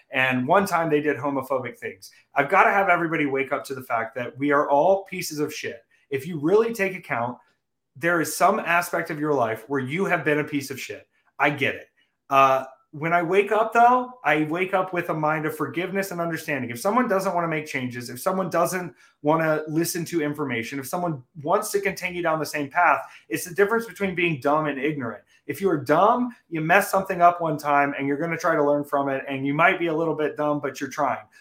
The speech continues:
But if you are ignorant, you have been told these things, you have been corrected in the ways that you were wrong, and you have continued just doing them, no matter how many people are coming to you and telling you they're different.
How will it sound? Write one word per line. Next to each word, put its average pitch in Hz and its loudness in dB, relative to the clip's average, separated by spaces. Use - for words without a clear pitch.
But 156 -4
if 151 -8
you 175 0
are 165 0
ignorant, 160 0
you 160 2
have 151 -6
been 151 -4
told 208 6
these 151 -6
things, 120 -6
you 151 0
have 143 -4
been 139 -4
corrected 160 2
in 151 -2
the 147 0
ways 151 0
that 147 -6
you 147 0
were 135 2
wrong, 127 0
and 151 -2
you 175 -2
have 170 -2
continued 208 -4
just 175 -6
doing 175 -2
them, 131 -2
no 147 2
matter 160 2
how 165 0
many 175 -4
people 170 -6
are 143 2
coming 147 -4
to 139 -4
you 139 -2
and 131 -8
telling 135 -4
you 131 -6
they're 123 -8
different. 123 -10